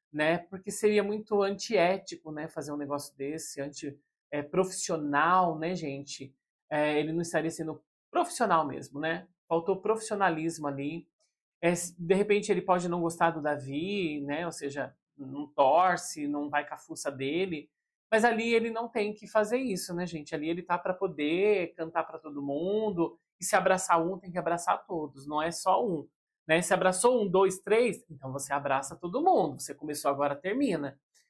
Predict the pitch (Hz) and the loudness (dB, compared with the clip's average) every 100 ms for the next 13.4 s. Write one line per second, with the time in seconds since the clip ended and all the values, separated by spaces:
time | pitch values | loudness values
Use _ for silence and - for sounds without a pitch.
0 | _ _ _ - 214 240 262 262 - - | _ _ _ 0 4 6 6 2 -2 4
1 | 220 214 214 214 208 - 196 196 190 165 | 6 8 8 6 4 4 2 4 6 6
2 | 147 160 - 175 170 165 - 170 - 190 | 4 0 -2 -4 -4 -6 -6 -6 -2 0
3 | 180 185 180 190 233 240 247 - 466 - | 4 4 6 4 6 4 4 4 2 4
4 | 196 156 156 170 151 143 143 - 180 254 | 4 4 0 -4 -6 -4 -4 -4 -2 -2
5 | 262 262 233 240 247 240 240 247 233 240 | -2 0 2 2 0 -2 -4 -4 -8 0
6 | 269 262 160 - _ _ _ - 180 180 | 4 4 2 -6 _ _ _ -2 -2 4
7 | 240 311 294 - 202 - 208 220 220 214 | 6 8 6 6 6 4 4 4 4 0
8 | 190 214 226 220 226 208 196 214 240 170 | 2 0 0 -6 0 0 0 -2 -2 2
9 | 139 139 - _ _ _ 147 151 - _ | 0 -2 -10 _ _ _ 0 0 -4 _
10 | _ _ _ _ 160 160 156 156 160 196 | _ _ _ _ 4 4 4 2 4 4
11 | 214 233 180 170 - 139 131 - 175 160 | 4 2 0 -2 -2 -2 -2 0 0 0
12 | - 165 170 165 165 - 160 156 165 165 | -4 -4 2 2 2 0 -2 2 2 2
13 | - 165 165 - | 0 -2 -2 -4